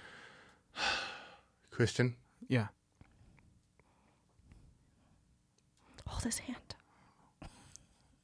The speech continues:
Speaker 2: What?
Speaker 1: I
Speaker 2: Okay.
Speaker 1: suffer
Speaker 2: Okay.
Speaker 1: from a disease called
Speaker 2: Okay.
Speaker 1: Santananchina.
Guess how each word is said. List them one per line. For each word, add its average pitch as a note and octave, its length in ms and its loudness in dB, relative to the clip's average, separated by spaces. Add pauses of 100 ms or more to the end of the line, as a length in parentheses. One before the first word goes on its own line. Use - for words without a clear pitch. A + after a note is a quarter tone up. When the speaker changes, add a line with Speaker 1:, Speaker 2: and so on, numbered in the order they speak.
(160)
Speaker 2:
What? A#2 240 6 (1160)
Speaker 1:
I A#2 420 8 (1000)
Speaker 2:
Okay. B2+ 360 6 (280)
Speaker 1:
suffer A#2+ 640 6 (540)
Speaker 2:
Okay. C3+ 440 4 (680)
Speaker 1:
from A#2 240 8
a A2+ 60 12
disease A2+ 520 10
called G2+ 360 4 (1400)
Speaker 2:
Okay. C#3 360 2 (1160)
Speaker 1:
Santananchina. A#2 1300 6